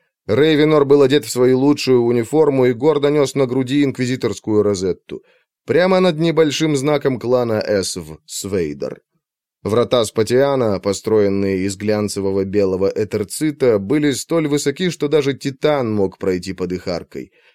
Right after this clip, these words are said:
Рейвенор смотрел на колоссальную постройку.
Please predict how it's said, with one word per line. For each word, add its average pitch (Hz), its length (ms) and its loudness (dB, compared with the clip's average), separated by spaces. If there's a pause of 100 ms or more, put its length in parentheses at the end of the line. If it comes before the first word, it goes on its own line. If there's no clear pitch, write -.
(160)
Рейвенор 127 540 2
смотрел 131 480 2
на 135 120 2
колоссальную 107 680 2
постройку. 90 640 -6